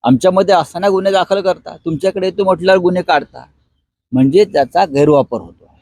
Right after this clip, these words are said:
लक्षात घ्या, पक्ष फोडण्यासाठी, सत्ता मिळवण्यासाठी, माणसं विकत घेण्यासाठी, दबाव आणण्यासाठी. आणि जर हे तुम्ही म्हणताय ते खरं असेल, तर ते सगळ्यात मोठं उदाहरण आहे. आता काय करणार मुलुंडचा नागडा पोपटलाल?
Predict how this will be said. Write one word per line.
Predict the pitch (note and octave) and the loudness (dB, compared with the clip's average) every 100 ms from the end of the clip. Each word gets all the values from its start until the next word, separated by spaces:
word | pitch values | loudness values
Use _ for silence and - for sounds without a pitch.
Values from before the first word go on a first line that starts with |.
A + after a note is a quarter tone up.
| _ _ _ _ _ _ _ _ _ _ _ - | _ _ _ _ _ _ _ _ _ _ _ -8
लक्षात | B2 D#3+ | -2 -2
घ्या, | C3 F#2 - _ _ _ _ _ _ _ - _ - | -2 -6 -16 _ _ _ _ _ _ _ -20 _ -4
पक्ष | D3+ - | -2 0
फोडण्यासाठी, | E3+ D3 D3 E3 D3 B2+ - - - - - | 0 0 2 0 0 -6 -10 -20 -20 -20 -12
सत्ता | C3+ - E3 | -8 -2 0
मिळवण्यासाठी, | D3 E3+ E3 C#3+ A#2 - F2+ _ _ _ _ _ | 2 2 2 -2 -6 -14 -20 _ _ _ _ _
माणसं | C3 C#3+ - D#3+ | -2 -2 0 -2
विकत | C#3+ F#3 | 0 -2
घेण्यासाठी, | D#3+ C#3 C3+ C3 G#2 - F2+ - - - - - | -2 0 0 -2 -10 -16 -20 -20 -20 -20 -10 -2
दबाव | D3 F3+ D#3+ | 2 4 2
आणण्यासाठी. | C#3 C3 A#2 G2 - - _ _ _ _ _ _ _ _ - | 0 -4 -8 -14 -20 -20 _ _ _ _ _ _ _ _ -8
आणि | C#3+ E3+ | -2 0
जर | D#3 E3+ | 2 2
हे | F3+ | 2
तुम्ही | F3+ F#3 | -2 -2
म्हणताय | D3 C#3 F3+ | 0 2 0
ते | F#3+ | -2
खरं | F#3+ G#3 | 0 0
असेल, | F3 - A#2+ A#2+ _ _ _ _ _ _ _ _ - | 0 -4 -14 -16 _ _ _ _ _ _ _ _ -2
तर | E3+ | -2
ते | E3 F#3+ | 0 -2
सगळ्यात | F3+ A3+ | 2 0
मोठं | G3+ G#3 G3+ | 0 2 2
उदाहरण | D#3+ D3 B2 G2 | 4 2 0 -6
आहे. | F2+ _ _ _ _ _ _ _ _ _ _ _ _ | -16 _ _ _ _ _ _ _ _ _ _ _ _
आता | C#3 G3 | -2 0
काय | A3 A3+ | 2 2
करणार | G3+ G3 G3 | 2 2 2
मुलुंडचा | E3 E3+ E3+ E3+ | 2 -2 0 -2
नागडा | D3+ C#3+ C#3+ | 0 0 -2
पोपटलाल? | B2+ A#2 A2 G#2+ | -4 -10 -12 -14